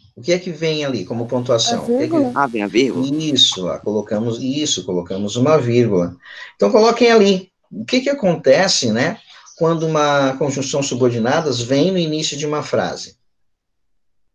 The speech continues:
Speaker 1: Colocamos uma vírgula entre a frase, né, dependente, e a frase independente, a frase que vem na sequência.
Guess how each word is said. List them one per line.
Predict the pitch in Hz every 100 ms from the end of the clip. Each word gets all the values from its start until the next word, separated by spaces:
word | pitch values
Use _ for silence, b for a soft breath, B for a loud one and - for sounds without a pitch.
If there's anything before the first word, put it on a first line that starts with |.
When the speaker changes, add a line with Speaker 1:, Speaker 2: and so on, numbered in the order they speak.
| _ _ _
Speaker 1:
Colocamos | 113 113 113 131 165 147
uma | 139 135
vírgula | 127 110 104 113 156 285 - _ _ _ _ _ _ _ _
entre | 156 151 123 110 - - _ _ _ _ _ _ _ _ _ _ _ _
a | 117
frase, | 117 - 110 95 95 113 190
né, | 190 123 180 269 _ _ _ -
dependente, | 104 107 - 107 98 95 92 87 - 220 - _ _ _ _ _ _ _ _ _ _ _ _ _ _ _ _ -
e | 151 151 220 277 _ _ _ _ _
a | -
frase | 160 - 147 139 143 156 156 -
independente, | 143 143 143 143 165 160 143 127 -
a | -
frase | - 107 110 -
que | 117
vem | 117
na | 120 123
sequência. | - 147 120 110 - 92